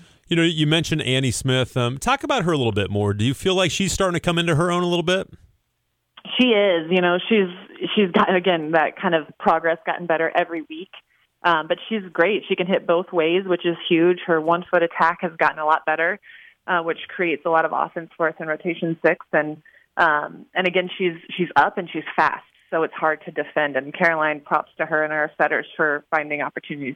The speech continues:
Speaker 2: to get her the ball.
Speaker 1: Was your passing better? I know that's something we've talked about the last couple of weeks. That's gotta get better to, to kinda get you into a, a rhythm,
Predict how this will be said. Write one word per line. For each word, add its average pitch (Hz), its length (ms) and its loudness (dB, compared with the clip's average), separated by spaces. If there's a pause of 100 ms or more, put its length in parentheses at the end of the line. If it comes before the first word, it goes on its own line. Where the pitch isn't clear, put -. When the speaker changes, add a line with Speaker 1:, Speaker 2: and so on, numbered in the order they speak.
Speaker 2:
to 123 80 2
get - 140 -2
her - 100 -12
the - 80 -4
ball. - 280 2 (220)
Speaker 1:
Was 127 320 -2
your 135 100 -2
passing 175 640 -2
better? 165 240 0
I 165 120 -2
know 147 120 0
that's 135 200 0
something 151 300 0
we've 143 180 0
talked 139 260 -2
about 127 180 0
the 131 80 -4
last 123 280 -2
couple 127 260 -2
of 113 80 0
weeks. 123 240 -2
That's 113 240 -4
gotta 120 180 -2
get 113 220 -6
better 117 320 0
to, 120 180 -6
to - 140 -12
kinda 120 180 0
get 107 260 -4
you 117 140 0
into 120 300 2
a, 104 380 -2
a 113 40 -4
rhythm, 110 400 2